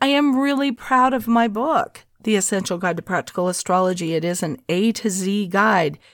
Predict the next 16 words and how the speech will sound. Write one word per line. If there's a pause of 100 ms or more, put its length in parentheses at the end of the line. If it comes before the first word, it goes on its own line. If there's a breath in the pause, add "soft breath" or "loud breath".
(100)
You
can
start
knowing
nothing
about
astrology, (200)
and
by
the
end
of
the
book, (260 soft breath)
you
have